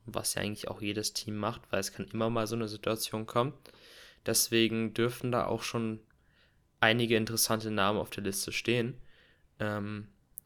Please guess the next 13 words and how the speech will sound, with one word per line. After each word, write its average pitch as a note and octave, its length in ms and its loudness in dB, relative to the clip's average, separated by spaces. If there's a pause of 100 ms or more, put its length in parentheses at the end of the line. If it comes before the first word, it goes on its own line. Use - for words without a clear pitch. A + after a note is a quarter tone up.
bisher A2+ 420 6
ist - 180 -4
mir A2 80 0
aber G#2+ 120 2
noch G#2+ 160 -2
kein G#2 380 2 (440)
Name G#2 720 0 (320)
mit G#2+ 240 -8
etwas - 280 0
Konkreten A2 500 -2
in G#2 60 -4
Verbindung, G2+ 760 -2
äh, - 580 -6